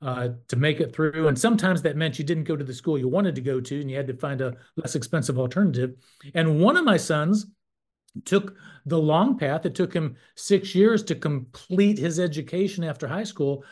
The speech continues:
but he went on this amazing journey. He did an online school that lasted eighteen months, and, uh, it was l-, how to learn how to animate movies.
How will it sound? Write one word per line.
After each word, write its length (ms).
but 100
he 100
went 240
on 80
this 200
amazing 800
journey. 560
He 160
did 400
an 320
online 1000
school 460
that 100
lasted 400
eighteen 400
months, 340
and, 340
uh, 280
it 80
was 260
l-, 240
how 200
to 100
learn 680
how 140
to 180
animate 460
movies. 520